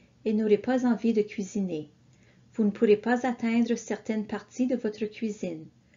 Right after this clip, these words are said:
Vous ne pourrez pas vous accroupir pour accéder aux armoires basses, ni grimper sur un tabouret pour accéder aux armoires hautes.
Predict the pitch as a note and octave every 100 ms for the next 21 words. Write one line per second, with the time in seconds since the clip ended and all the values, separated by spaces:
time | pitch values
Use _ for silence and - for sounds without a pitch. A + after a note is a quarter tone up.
0 | _ _ _ _ A3 G3+ - G3+ F#3+ A#3
1 | B3+ B3+ C4+ B3 C4 - G#3+ A3+ B3 -
2 | G#3 F#3 - G3+ G#3+ G#3 G#3+ G3+ F#3 F#3
3 | F3+ F3 F3+ E3+ C#4 D#4+ - _ _ _
4 | _ - A3+ D#4 D#4 C4+ A#3+ A#3+ A#3 A3
5 | G3+ F#3+ G3+ F#3+ F3+ F#3+ C#4 D4+ _ _
6 | - C4 B3 - G#3+ - G#3 A#3 - G#3
7 | F#3+ - G3 F#3+ - - E3+ - -